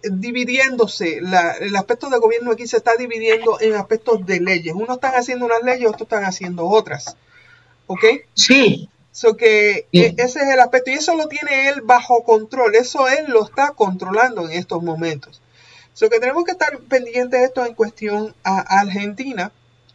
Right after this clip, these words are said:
Speaker 1: en, en este gran tablero. Lía, tú querías decir algo.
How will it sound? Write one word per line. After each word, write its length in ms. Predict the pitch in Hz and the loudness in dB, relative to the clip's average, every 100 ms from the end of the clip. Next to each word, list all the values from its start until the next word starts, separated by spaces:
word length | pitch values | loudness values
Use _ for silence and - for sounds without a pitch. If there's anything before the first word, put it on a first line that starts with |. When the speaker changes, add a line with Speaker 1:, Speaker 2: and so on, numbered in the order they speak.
| _ - | _ -10
Speaker 1:
en, 360 | 202 196 190 180 | -6 -4 -4 -4
en 180 | 196 196 | -6 -4
este 400 | 208 - 233 - | -6 -2 -2 -2
gran 340 | 175 175 170 | -4 -2 -2
tablero. 460 | 180 180 190 180 170 | 2 0 2 0 0
Lía, 480 | 196 226 320 262 196 | 0 -2 2 2 2
tú 100 | 269 | -4
querías 340 | 277 277 269 | -6 -4 -2
decir 340 | 220 208 247 233 | 0 0 0 2
algo. 360 | 214 170 143 | 2 0 -8